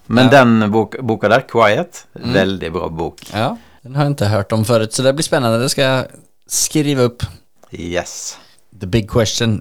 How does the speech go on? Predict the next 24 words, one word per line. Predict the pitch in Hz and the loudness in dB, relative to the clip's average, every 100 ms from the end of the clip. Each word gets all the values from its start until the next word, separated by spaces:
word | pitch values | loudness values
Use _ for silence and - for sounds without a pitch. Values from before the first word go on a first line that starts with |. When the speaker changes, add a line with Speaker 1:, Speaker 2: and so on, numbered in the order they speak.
| 104 | -2
Speaker 2:
Det | 110 | 0
mest | 123 123 - - | 0 0 -4 -4
storartede, | - - 143 120 113 113 104 - 110 113 117 - _ 117 | -4 0 0 2 2 0 0 -2 -2 2 0 -2 _ -4
morsomme, | 120 - 110 104 107 | -2 0 0 2 2
minnesvärda | 117 117 110 - 107 104 107 | 4 4 2 2 0 0 0
settet | 113 - 107 | 0 -2 -4
som | - 104 | -2 -2
du | 104 | -2
har | 98 | -2
firat | - 107 101 - | 0 0 0 0
en | 107 | 2
gjennomført | 104 101 98 101 98 | 2 0 -2 -2 -2
affær | 107 - 107 110 | -4 -2 0 0
eller | 104 104 | -2 -4
seger | 104 104 110 | -2 -2 -2
på? | 127 110 - _ _ _ - | -2 -4 -6 _ _ _ -2
Speaker 1:
Jeg | 120 113 101 | 4 4 4
tenker | 131 127 120 | 0 0 2
jo, | 104 101 | 2 4
jeg | 104 113 127 | 4 6 8
hører | 131 120 | 8 8
jo | 101 110 - | 6 4 4
om | 127 113 104 | 4 4 4
at | 98 | 2